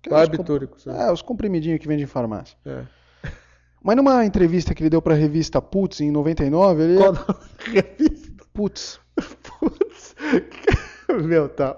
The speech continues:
Speaker 2: vai.
Speaker 1: É uma revista mais da, da galera descolada, não é uma revista ruim, não.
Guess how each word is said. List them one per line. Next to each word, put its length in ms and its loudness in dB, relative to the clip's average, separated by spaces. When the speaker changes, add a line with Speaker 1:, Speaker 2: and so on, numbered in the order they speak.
Speaker 2:
vai. 180 -2
Speaker 1:
É 160 0
uma 180 0
revista 420 4
mais 520 2
da, 300 -2
da 140 2
galera 300 6
descolada, 640 2
não 100 -4
é 60 -2
uma 120 -2
revista 340 -4
ruim, 260 0
não. 280 -2